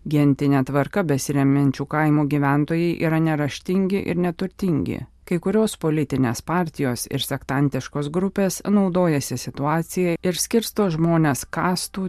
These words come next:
tikėjimo ir religijos vardu. Jokia politinė partija iš tikrųjų nesprendė tikrosios problemos, kuri yra socialinis ir ekonominis žmonių skurdas.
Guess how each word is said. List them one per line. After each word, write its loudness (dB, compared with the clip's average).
tikėjimo 0
ir 0
religijos 0
vardu. -2
Jokia 0
politinė 0
partija 0
iš -4
tikrųjų 0
nesprendė 0
tikrosios -2
problemos, 0
kuri 0
yra -2
socialinis -2
ir 0
ekonominis 2
žmonių 2
skurdas. -6